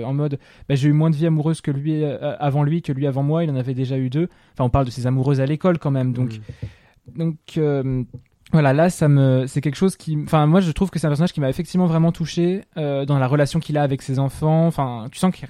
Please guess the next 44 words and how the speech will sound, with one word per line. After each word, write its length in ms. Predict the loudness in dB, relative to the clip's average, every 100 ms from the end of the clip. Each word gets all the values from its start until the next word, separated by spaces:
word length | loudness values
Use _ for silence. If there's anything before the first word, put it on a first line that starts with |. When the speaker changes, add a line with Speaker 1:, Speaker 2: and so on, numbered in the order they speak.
| -6
Speaker 1:
rien 140 | -2
n'a 120 | 0 -2
de 60 |
sens, 260 | -2 -2 -2
en 100 | -4
fait, 200 | -6 -6
il 60 |
est 40 | -6
vraiment 260 | -2 -2
perdu 380 | 0 -2 0 -2 -4 _ _ -20 -10
et 160 | -10
que 160 | -6 -2
lui, 400 | 0 2 0 0
il 100 | 0
est, 180 | 0 0
il 140 | -2
est 60 | -4
juste, 300 | -4 -6 -8
enfin, 420 | -8 -6 -6 -6 -8 -8
brisé 720 | -8 -6 -4 -2 -2 -2 -4
et 40 | -8
que 540 | -10 -14 -12 -12 -14 -16 _ _ _
tout 80 | -20
ce 60 | -8
que 100 | -4
ça, 260 | -2 -4
tout 120 | -4 -4
ce 100 | -2
à 80 |
quoi 140 | 0 -2
ça 140 | -2
a 40 | -2
servi, 380 | -2 -4 -2
en 80 | -2
fait, 180 | -2 -4
le 80 | -4
film, 240 | -2 -2
c'est 180 | -2 -4
à 60 | -6
montrer 340 | -6 -6 -8
que, 120 | -6
ben, 140 | -8 -6
il 140 | -6
est, 180 | -8